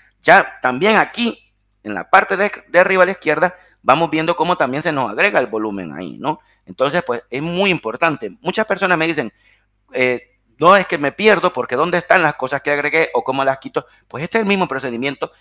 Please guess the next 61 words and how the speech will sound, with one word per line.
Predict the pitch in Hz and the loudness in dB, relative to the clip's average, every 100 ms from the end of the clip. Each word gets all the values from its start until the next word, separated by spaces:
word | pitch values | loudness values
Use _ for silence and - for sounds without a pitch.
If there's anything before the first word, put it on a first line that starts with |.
| _ | _
y | - | -6
así | 117 143 | -6 -6
es | 147 | -8
como | 147 120 | -4 -4
vamos | 113 123 131 | -4 -6 -6
configurando | 117 110 107 101 107 110 | -8 -8 -4 -4 -4 -10
la | 95 85 | -10 -6
gráfica, | 92 85 - - | -4 -6 -10 -16
¿no? | 82 143 - _ _ | -8 -8 -10 _ _
Esto, | - - - _ _ - | -8 -4 -4 _ _ -4
la | 104 | -2
graf-, | 107 123 - | 0 -2 -4
desde | 110 113 | -4 -4
el | 110 | -2
momento | 113 170 170 | -4 -2 -2
tenemos | 135 127 123 | -2 -4 -6
indicadores. | 107 95 120 87 | -6 -4 -4 -2
Cada | - 175 175 | 4 6 6
cosa | 185 156 | 2 0
que | 120 | -4
nosotros | 117 156 - 131 | -6 -6 -4 -4
agregamos, | 104 110 123 135 139 _ _ | -4 -2 -2 -4 -8 _ _
ellos | 87 104 | -8 -4
le | 117 | -4
llaman | 98 104 110 | -2 -4 -4
indicadores | 110 117 120 165 180 | -8 -4 0 0 0
porque | - 98 90 | -6 -14 -18
esos | 95 95 | -20 -20
son | 92 | -18
los | 92 | -16
que | 127 | -2
son, | 240 120 120 | 0 2 0
¿no? | 196 - _ _ | -2 -4 _ _
Entonces, | - 135 196 190 | -6 0 2 2
por | 165 | 0
ejemplo, | 165 190 190 123 - _ _ _ | 2 0 0 -4 -6 _ _ _
¿cuál | - 208 | 6 8
es | 233 | 6
el | |
problema | 214 196 214 196 | 2 2 4 2
que | 180 | 0
nosotros | 165 185 208 180 | 0 0 -2 0
llegamos | 175 180 190 | 2 2 2
a | 190 | 0
tener? | 190 220 139 - _ _ - | 0 0 -2 -6 _ _ -4
Que | 139 | 2
a | |
lo | 135 | 2
mejor | 123 135 156 | 0 -2 0
no | 165 | 0
podemos | 151 135 131 | 0 -2 -2
agregar | 123 117 110 104 - | -2 -2 -2 -2 -2
tantos | 110 123 113 | -2 -4 -8
de | 101 | -8
estos | 104 151 - | -8 -10 -10
sin | - 117 104 95 | -10 -8 -8 -8
pagar. | 90 143 151 - _ | -4 2 2 0 _
Para | 71 71 | -20 -20
eso, | - | -18
pues, | 92 | -12
ya | 82 92 | -6 -6